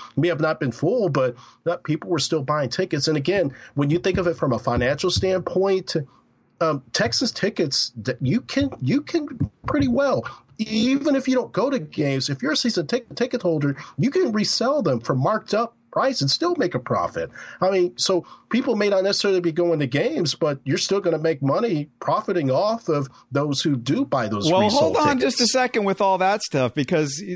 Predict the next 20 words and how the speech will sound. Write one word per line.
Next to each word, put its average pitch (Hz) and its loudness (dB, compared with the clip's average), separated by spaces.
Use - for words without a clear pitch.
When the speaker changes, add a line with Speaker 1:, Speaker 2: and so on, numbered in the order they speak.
Speaker 2:
I, 190 0
I 233 2
think 277 -4
you're, 185 0
you're 185 -2
saying 247 0
this 214 0
like 175 0
it's 143 -4
gonna 170 0
be 151 0
a 143 2
normal 131 2
year. 117 0
We're, 135 -2
we're, 143 -4
we're 131 0
basically 175 -2
in 151 2
a, 139 4